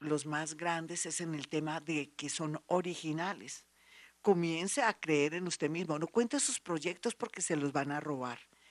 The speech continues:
Vamos con los nativos de Piscis finalmente. Los nativos de Piscis tienen a su favor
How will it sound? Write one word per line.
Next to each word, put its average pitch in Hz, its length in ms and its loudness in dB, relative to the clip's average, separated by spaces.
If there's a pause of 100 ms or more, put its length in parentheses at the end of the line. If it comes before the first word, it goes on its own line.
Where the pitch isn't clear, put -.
(280)
Vamos 147 300 -2
con 175 140 2
los 170 120 2
nativos 160 440 2
de 180 100 0
Piscis 170 460 -8
finalmente. 170 760 -2 (580)
Los 165 120 -4
nativos 151 420 0
de 202 120 0
Piscis 170 500 -6 (800)
tienen 175 360 4
a 202 60 0
su 180 160 -4
favor 156 500 2